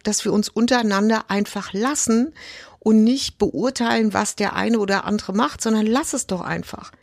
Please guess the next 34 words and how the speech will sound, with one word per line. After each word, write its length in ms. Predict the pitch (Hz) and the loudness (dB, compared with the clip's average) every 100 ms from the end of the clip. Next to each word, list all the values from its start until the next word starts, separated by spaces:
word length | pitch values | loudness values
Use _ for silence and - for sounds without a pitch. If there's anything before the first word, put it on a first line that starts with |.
| _ | _
Ja? 340 | - 190 220 320 - - - _ - | 2 4 4 -2 -14 -20 -20 _ -4
Das 200 | 208 220 | -2 0
heißt, 360 | 233 254 - | 0 -2 -2
nochmal, 460 | 208 233 233 196 - _ - - - - | -2 0 2 0 -2 _ -20 -20 -18 0
wenn 160 | 208 | 4
der 140 | 220 214 | 6 4
Mensch 360 | 214 240 - - | 4 4 2 0
angegriffen 760 | - 339 302 - - 214 208 190 | 0 4 2 0 -2 0 0 0
wird 180 | 190 | -2
durch 180 | 190 185 | -4 -4
jemand 280 | 180 180 180 | -2 -2 -2
anderen, 360 | 175 180 175 180 | -4 -4 -4 -2
dann 120 | 180 | -2
muss 180 | 196 - | -2 -2
man 100 | 202 | -2
das 160 | 180 | -2
nicht 180 | 180 - | -4 -2
tolerieren, 680 | - 233 226 190 214 190 165 | 2 2 2 0 -2 -2 -2
nur 200 | 185 185 | 0 0
weil 120 | 185 185 | 2 0
man's 260 | 170 - | -2 -2
akzeptiert, 640 | 185 - - 208 - 185 - | -2 -4 -6 -6 -2 -4 -2
dass 180 | - | -6
es 100 | - | -4
ist. 320 | - 208 220 - - - - - - | -2 -2 -2 -6 -14 -18 -18 -18 -8
Aber 380 | - 208 220 - | -2 2 2 0
ich 200 | - 196 | -6 -6
finde, 260 | - 247 240 | 0 4 4
man 180 | 220 214 | 4 2
sollte 360 | 214 220 226 | 0 0 -2
einfach 240 | 208 214 208 | -2 -2 -4
die 160 | - | -2
Menschen, 460 | 202 214 247 - 220 | 0 2 2 2 0
die 240 | 214 214 | 0 -4